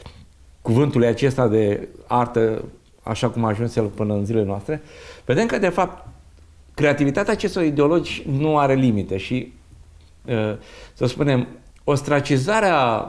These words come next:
credinței creștine, a liderilor creștini, a preoților, că vorbim și despre hainele,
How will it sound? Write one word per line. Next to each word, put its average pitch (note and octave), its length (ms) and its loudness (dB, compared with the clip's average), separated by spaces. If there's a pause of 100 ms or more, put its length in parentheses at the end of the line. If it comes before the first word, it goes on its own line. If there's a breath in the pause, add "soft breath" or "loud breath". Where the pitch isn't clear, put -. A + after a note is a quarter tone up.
credinței A#2+ 680 0
creștine, A2+ 640 0 (460 loud breath)
a C3 400 0 (140)
liderilor D3+ 520 2
creștini, G2 560 -4 (760)
a A2 120 -2
preoților, C3 640 2
că A#2 120 -6 (120)
vorbim A#2+ 300 -2
și C3 60 -6
despre C3+ 280 -4
hainele, A#2 420 2